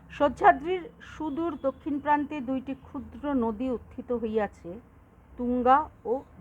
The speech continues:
ভদ্রা। দুই নদী পর্বত হইতে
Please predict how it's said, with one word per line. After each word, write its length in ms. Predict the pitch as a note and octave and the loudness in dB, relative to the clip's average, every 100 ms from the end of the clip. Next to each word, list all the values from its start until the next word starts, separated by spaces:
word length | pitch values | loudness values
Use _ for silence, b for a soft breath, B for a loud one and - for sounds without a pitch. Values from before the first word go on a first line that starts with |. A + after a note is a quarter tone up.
| - | -10
ভদ্রা। 420 | F3+ D3+ C#3+ - - - - - - - - - - - - B B B B | -8 -8 -10 -10 -12 -14 -12 -12 -12 -12 -16 -18 -20 -20 -20 B B B B
দুই 240 | B3 D#4+ E4 | 0 4 4
নদী 340 | D#4+ B3 D#4+ | 4 4 2
পর্বত 440 | - B3 A3 C4 - | 6 6 8 2 0
হইতে 280 | C#4+ - | -6 -8